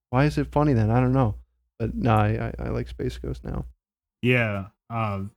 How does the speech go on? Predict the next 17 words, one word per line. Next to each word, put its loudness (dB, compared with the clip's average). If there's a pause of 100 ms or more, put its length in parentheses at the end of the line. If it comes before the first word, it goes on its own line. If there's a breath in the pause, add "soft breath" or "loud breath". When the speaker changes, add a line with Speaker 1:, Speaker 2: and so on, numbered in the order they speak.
Speaker 2:
that's -2
actually 2
a 4
good 0 (440)
talking 2
point, -2
is -6
that, -4
uh, -4 (300)
you -4
know, -2
you 0
have 4
that 0
thought -2
watching -4
it. -6